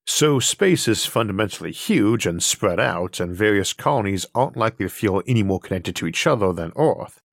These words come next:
All they really have in common is that they aren't Earth, and it would seem more likely a civil war wouldn't erupt between Earth and a colony than on Earth itself, with various factions here and in the colonies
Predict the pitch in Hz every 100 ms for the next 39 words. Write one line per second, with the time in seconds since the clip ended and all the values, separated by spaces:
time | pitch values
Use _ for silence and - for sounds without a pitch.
0 | _ - 107 123 117 104 98 175 127 107
1 | 95 85 - 156 110 95 92 92 85 95
2 | - 101 92 - - 143 143 - - -
3 | _ _ 120 113 117 123 214 - 170 123
4 | 107 98 92 98 - 87 82 - 127 95
5 | 87 101 95 85 87 110 143 120 95 101
6 | - - - 104 90 - 110 98 - -
7 | 87 - - 180 120 85 85 - - 113
8 | 110 - - 110 98 87 - - 185 110
9 | - - _ _ _ 123 110 151 135 113
10 | - 117 110 - 98 90 - 175 95 92
11 | 90 87 - - 147 101 90